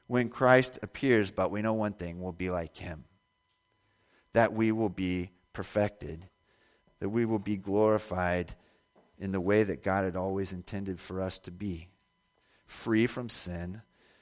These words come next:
free from corruption, free from the struggle of sin.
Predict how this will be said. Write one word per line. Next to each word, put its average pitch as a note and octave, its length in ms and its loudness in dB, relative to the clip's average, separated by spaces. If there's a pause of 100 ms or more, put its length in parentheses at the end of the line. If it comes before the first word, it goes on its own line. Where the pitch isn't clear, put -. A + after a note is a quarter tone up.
(120)
free G#2+ 260 0
from A2+ 260 -4
corruption, F#2 680 -4
free G#2 240 -6
from G#2+ 200 -10
the G2+ 60 -6
struggle G#2 560 -4
of E2 120 -8
sin. E2 380 -10